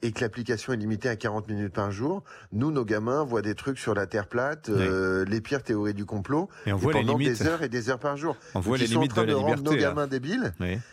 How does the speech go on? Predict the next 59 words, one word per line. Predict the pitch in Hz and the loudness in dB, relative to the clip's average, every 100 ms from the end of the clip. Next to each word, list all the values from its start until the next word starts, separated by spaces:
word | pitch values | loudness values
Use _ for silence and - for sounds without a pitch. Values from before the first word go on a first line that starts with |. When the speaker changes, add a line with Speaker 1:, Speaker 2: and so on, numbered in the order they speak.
| - | -6
Speaker 1:
euh, | 107 113 113 113 113 113 113 110 76 | -2 0 0 0 0 0 0 0 0
avec | 117 123 | -2 -2
TikTok, | - 117 - 175 214 - - | -6 -8 -2 0 -2 -10 -2
et | 120 117 156 | 0 0 2
eux | 175 | 2
en | 175 | 2
train | 120 143 | 0 -4
de | 147 | -4
protéger | 110 127 117 123 120 | -2 -4 -2 -4 0
les | 120 | 0
leurs. | 117 151 165 | 2 0 -2
Donc | 117 107 | -6 -8
je | |
crois | - 143 | -6 -6
qu'il | - | -2
y | 113 | -4
a, | - - - - | -4 -20 -18 -2
il | |
y | 113 | 0
a | |
aussi | 139 151 - 170 | 2 0 -4 -6
quelque | 156 120 123 | -2 -2 -2
chose | 110 135 120 | -2 -2 -2
qui | - | -8
se | 104 123 | -4 -2
joue | 104 113 | -2 -2
de | 101 | -4
cet | - 98 | -2 -2
ordre-là. | 104 92 90 113 262 - - | -2 -2 -2 -2 -4 -12 -4
Speaker 2:
Oui. | 90 101 | -4 -4
Speaker 1:
Il | 90 | -4
faut | 120 | -2
bien | 110 131 | -2 -2
comprendre | 127 104 143 | -4 -4 -4
que | 123 | -4
ces | 98 123 110 | -2 -2 -2
outils | 110 - 139 135 - - - - | -6 -8 -8 -10 -14 -20 -20 -6
façonnent | - 131 - 143 131 - - | -4 -2 0 -2 -2 -10 -8
la | 101 98 | -4 0
manière | 107 107 117 | 0 0 0
dont | 104 | -2
nous | 92 | -4
nous | 101 | -4
comportons. | 98 92 92 85 - - - - - | -4 -4 -4 -4 -6 -8 -20 -20 -6
Euh, | 92 92 104 | 0 0 -2
on | |
se | 107 | -6
comporte | - 101 101 | -4 -4 -4
plus | - 151 | -4 -4
pareil | 135 117 127 | -2 -2 -2
dans | 110 | -2
le | 95 | -2
débat | 92 98 101 | -2 0 -2
public | - 98 123 110 | -4 -4 -4 -4
depuis | 87 73 107 | -6 -6 -8
qu'il | - 92 | -4 -2
y | |
a | 98 | -2
Twitter | - 98 110 | -2 -4 0